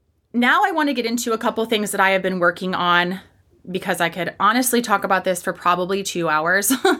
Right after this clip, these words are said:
<laughs> and I don't want to take up that much of your time. But this is why I consider this journey to be so much mental and not just physical. You can't just work on the workouts and the macros.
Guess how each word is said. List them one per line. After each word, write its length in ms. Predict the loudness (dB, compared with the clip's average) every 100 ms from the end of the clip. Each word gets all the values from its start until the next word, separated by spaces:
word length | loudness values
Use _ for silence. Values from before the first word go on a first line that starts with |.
| -4
<laughs> 360 | -14 -14 -4
and 420 | 0 0 -2 -4 -8 -2
I 120 | 0
don't 100 | 2
want 160 | 0 -4
to 40 |
take 120 | -6
up 120 | -4
that 200 | 0 0
much 200 | 0 -6
of 80 | -4
your 140 | -2 0
time. 400 | 2 2 0 -2 -16 -20 -20 _
But 600 | 0 2 4 2 -2 -10 -14 _ _ _ _ _ _ _
this 340 | 0 0 0
is 120 | -4 0
why 280 | 2 2
I 160 | 2 0
consider 920 | -2 -8 -4 -4 0 2 2 0 -4 _ _ _
this 320 | -4 0 0 -2
journey 420 | 0 0 0 -2
to 160 | -2
be 180 | -2 -4
so 680 | -2 -4 0 2 4 2 0
much 640 | -4 0 2 2 -2 -8 -8 _
mental 540 | -4 -4 -4 -6 -6 -10 _ -20 -10 -2
and 180 | 0
not 220 | 2 2 0
just 160 | -2
physical. 340 | -2 -2 0 0
You 160 | 0
can't 380 | -2 0 0 0
just 240 | -4 -4
work 220 | 0 0 2
on 160 | 0
the 60 | 0
workouts 600 | 0 2 2 2 0 -8 -12 -20 _ _ _ _ _ _ 0
and 160 | 0
the 60 | 2
macros. 600 | 0 0 -4 -4 -8